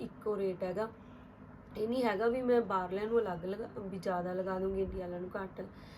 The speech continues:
ਨਹੀਂ, ਇਹਦੇ ਵਿੱਚ ਫਿਰ ਬੇਈਮਾਨੀ ਆ ਜਾਂਦੀ ਹੈ, ਉਹ ਮੈਂ ਨਹੀਂ ਕਰਨੀ ਹੈਗੀ। ਜੋ ਵੀ ਮੈਂ ਕੰਮ ਕਰਨਾ, ਆਪਣਾ ਸਾਫ਼ ਸੁਥਰਾ ਕਰਨਾ ਹੈਗਾ, ਠੀਕ ਹੈ ਜੀ। ਸਾਰਿਆਂ ਲਈ ਇਕੁਅਲ ਰੇਟ ਹੈ ਮੇਰਾ, ਮੇਰੇ ਲਈ ਸਾਰੇ ਹੀ ਬਰਾਬਰ ਨੇ। ਸਾਰੇ ਕਸਟਮਰ ਮੈਨੂੰ ਇੰਨਾ ਜ਼ਿਆਦਾ ਪਿਆਰ ਕਰਦੇ ਨੇ,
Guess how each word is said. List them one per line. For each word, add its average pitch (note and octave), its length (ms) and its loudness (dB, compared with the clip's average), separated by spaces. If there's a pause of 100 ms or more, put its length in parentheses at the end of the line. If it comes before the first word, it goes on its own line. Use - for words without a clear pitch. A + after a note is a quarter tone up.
(180)
ਨਹੀਂ, G3 260 2 (140)
ਇਹਦੇ G#3+ 260 8
ਵਿੱਚ A#3 220 0
ਫਿਰ A3 200 0
ਬੇਈਮਾਨੀ F#3 640 -2
ਆ E3+ 100 -2
ਜਾਂਦੀ F3 320 -4
ਹੈ, F#3+ 60 -2
ਉਹ A3 200 2
ਮੈਂ A3+ 140 4
ਨਹੀਂ F#3 240 0
ਕਰਨੀ G3+ 380 -2 (100)
ਹੈਗੀ। F#3+ 340 -2 (380)
ਜੋ A#3 180 12
ਵੀ C4 100 2
ਮੈਂ B3+ 160 6
ਕੰਮ G#3+ 300 2
ਕਰਨਾ, G3 360 0
ਆਪਣਾ F#3+ 300 -2
ਸਾਫ਼ F3+ 360 -4
ਸੁਥਰਾ G3 380 -6
ਕਰਨਾ F3+ 380 -2
ਹੈਗਾ, F#3+ 240 -2 (100)
ਠੀਕ G#3+ 160 -6
ਹੈ A3 80 2
ਜੀ। A3 140 -4
ਸਾਰਿਆਂ F#3+ 340 0
ਲਈ G#3 120 -2 (140)
ਇਕੁਅਲ B3+ 500 4
ਰੇਟ G3 360 4
ਹੈ F3+ 100 0
ਮੇਰਾ, F3+ 320 -2 (360)
ਮੇਰੇ A#3 220 8
ਲਈ A#3 160 6
ਸਾਰੇ G3+ 400 2 (140)
ਹੀ A#3 120 -2
ਬਰਾਬਰ F#3 420 0
ਨੇ। F#3+ 160 4
ਸਾਰੇ F#3+ 380 -2
ਕਸਟਮਰ F#3+ 380 -4
ਮੈਨੂੰ F#3 280 -4
ਇੰਨਾ F3+ 180 -2
ਜ਼ਿਆਦਾ F3+ 360 -4
ਪਿਆਰ E3+ 260 -2
ਕਰਦੇ E3+ 380 -2
ਨੇ, G3 120 0